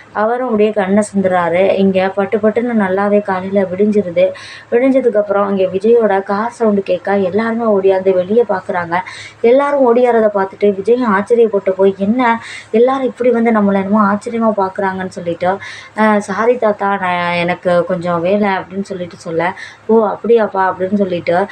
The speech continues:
தாத்தாவும் ஒண்ணுமே கண்டுக்கிறாம பேசாம நிக்கிறாங்க. இங்க வர்ற, இங்க வர்ற காவேரி, "ஆ, என்னங்க,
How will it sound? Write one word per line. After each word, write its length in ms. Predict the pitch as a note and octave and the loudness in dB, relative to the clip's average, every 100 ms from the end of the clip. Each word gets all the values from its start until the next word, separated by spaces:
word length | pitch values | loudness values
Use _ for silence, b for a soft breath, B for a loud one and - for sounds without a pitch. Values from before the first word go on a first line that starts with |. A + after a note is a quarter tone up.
| B - | B -10
தாத்தாவும் 460 | G#3+ A3+ A#3 A3+ A3 | -4 -2 -2 0 2
ஒண்ணுமே 360 | F#3+ G3 G#3 G#3+ | 2 2 2 2
கண்டுக்கிறாம 760 | G3 F3+ G3+ G3+ F#3+ F#3 F3+ F#3 | 0 -2 -2 -2 -2 0 -2 -2
பேசாம 380 | F#3+ - G#3+ G#3+ | -2 0 0 2
நிக்கிறாங்க. 680 | F#3 F#3+ F#3 E3+ E3+ F3+ F#3 | 0 0 -2 0 0 0 2
இங்க 240 | F3 F3 | 2 2
வர்ற, 280 | F3+ F#3+ G3+ | 2 0 0
இங்க 180 | F#3 F#3 | 0 2
வர்ற 340 | F3+ F3+ B3+ | 0 0 0
காவேரி, 560 | C4 G3 F#3+ G3 F3+ G3 B B B - | -2 -4 0 0 2 0 B B B -4
"ஆ, 120 | A3+ | 0
என்னங்க, 600 | G#3+ G3 A3 B3+ G#3+ G#3 | 2 2 2 2 2 2